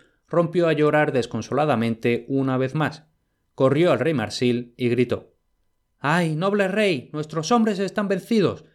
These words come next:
¡Estamos acabados!». Entonces Marsil, con terrible aflicción, volvió la cara hacia la pared y murió. Ahora llegó a las mismas puertas del palacio el ruido de la batalla.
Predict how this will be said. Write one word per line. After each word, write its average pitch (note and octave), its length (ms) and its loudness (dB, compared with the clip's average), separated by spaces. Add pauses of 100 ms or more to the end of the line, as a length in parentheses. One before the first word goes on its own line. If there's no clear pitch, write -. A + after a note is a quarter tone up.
(120)
¡Estamos G#3+ 420 2
acabados!». G#3 600 -2 (880)
Entonces F#3 540 -2
Marsil, E3+ 540 0
con G#2+ 200 -4
terrible F3 380 0
aflicción, C3+ 720 -2 (160)
volvió D#3+ 300 4
la B2+ 120 0
cara B2+ 220 2
hacia D3+ 220 -2
la B2+ 140 -2
pared A2+ 340 0 (240)
y D3+ 80 -8
murió. D#3 400 -6 (1160)
Ahora F3 540 2
llegó B2 300 0
a D3 40 2
las C3 160 0
mismas C#3 360 -2
puertas C3+ 420 -2
del D3 140 -2
palacio A2 420 0
el G#2+ 100 0
ruido G#2 300 -2
de G2+ 80 0
la G2+ 80 0
batalla. G#2+ 520 -2